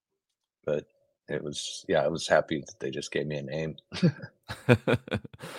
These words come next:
Speaker 2: Yeah, and you, and you mentioned, um, Jesse Pinkman, Aaron Paul there. H-, what
Speaker 1: Mm-hmm.
Speaker 2: was,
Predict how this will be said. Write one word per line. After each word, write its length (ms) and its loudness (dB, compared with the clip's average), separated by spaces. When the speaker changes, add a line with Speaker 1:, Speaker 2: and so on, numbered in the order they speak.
Speaker 2:
Yeah, 220 12
and 100 8
you, 80 6
and 140 10
you 60 10
mentioned, 640 4
um, 600 0
Jesse 280 -2
Pinkman, 280 -2
Aaron 280 2
Paul 380 2
there. 280 2
H-, 100 -2
what 180 12
Speaker 1:
Mm-hmm. 20 4
Speaker 2:
was, 360 6